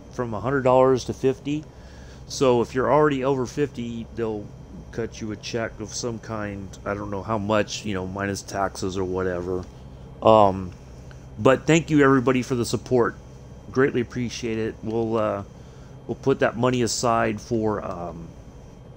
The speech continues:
aircraft if there's something. No, we get an update today. Um, but if there's anything that comes out today, I can put it on my wish list and hold off until I get that money and then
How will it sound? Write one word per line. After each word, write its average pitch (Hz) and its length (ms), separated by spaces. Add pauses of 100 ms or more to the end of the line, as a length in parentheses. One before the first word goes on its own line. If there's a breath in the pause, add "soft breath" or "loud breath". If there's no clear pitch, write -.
(280)
aircraft 123 500
if 113 100
there's 107 200
something. 127 480
No, 117 340
we 117 220
get 117 160
an 113 120
update 113 400
today. 101 520 (880 loud breath)
Um, 92 360 (1000)
but 127 180
if 120 80
there's 117 200
anything 139 400
that 110 240
comes 127 260
out 120 220
today, 120 560 (260 loud breath)
I 113 120
can 113 120
put 127 140
it 123 80
on 117 120
my 107 100
wish 110 320
list 113 200
and 101 120
hold 107 240
off 104 200
until 104 260
I 98 60
get 101 200
that 98 180
money 104 400 (560 loud breath)
and 95 160
then 90 260